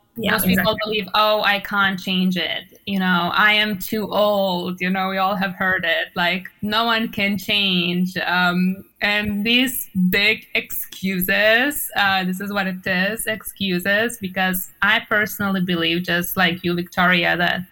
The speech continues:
Speaker 2: we can change anything. And of course, it requires work. But that work is exactly the beauty that allows us to see so much more magic in the world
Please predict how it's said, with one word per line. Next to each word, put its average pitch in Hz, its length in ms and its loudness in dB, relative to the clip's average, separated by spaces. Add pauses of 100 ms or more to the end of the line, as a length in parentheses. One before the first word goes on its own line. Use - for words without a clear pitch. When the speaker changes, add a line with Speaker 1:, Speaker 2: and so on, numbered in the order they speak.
(100)
Speaker 2:
we 226 120 2
can 302 200 4
change 208 420 2
anything. 208 680 2
And 196 140 4
of 196 120 0 (140)
course, 214 300 0
it 185 160 -6
requires 175 560 0
work. 165 500 -6 (160)
But 190 360 -2
that 226 320 2 (180)
work 220 420 0
is 240 160 -10
exactly 214 600 -2
the 190 180 -4
beauty 185 800 -2
that 170 240 0
allows 175 380 2
us 185 240 -4
to 185 100 0
see 185 560 0
so 190 400 -2
much 185 260 0
more 175 220 4
magic 170 440 2
in 160 120 -2
the 165 100 -2
world 185 480 -2